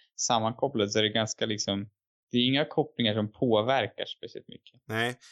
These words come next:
Speaker 2: Nej,
Speaker 1: att
Speaker 2: de
Speaker 1: han är
Speaker 2: här
Speaker 1: kompis med någon syster typ, och sen är den
Speaker 2: <laughs>
Speaker 1: storylinen också med, men den har egentligen ingen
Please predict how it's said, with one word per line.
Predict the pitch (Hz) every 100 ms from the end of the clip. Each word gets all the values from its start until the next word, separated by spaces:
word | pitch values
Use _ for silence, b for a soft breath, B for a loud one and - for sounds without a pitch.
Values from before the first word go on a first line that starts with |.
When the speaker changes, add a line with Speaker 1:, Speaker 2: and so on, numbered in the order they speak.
| b
Speaker 2:
Nej, | - 127
Speaker 1:
att | 127
Speaker 2:
de |
Speaker 1:
han | 127
är | 131
Speaker 2:
här | 120
Speaker 1:
kompis | 143 _ - 107 123
med |
någon | 113 110
syster | 110 - 113 - - -
typ, | 120 87 - -
och | 117
sen | 113
är | 104
den | 110 110 117
Speaker 2:
<laughs> | _
Speaker 1:
storylinen | - 127 117 110 107 110
också | 110 - -
med, | 127 98
men | 98
den | 104
har | 110
egentligen | 117 120 - -
ingen | 110 95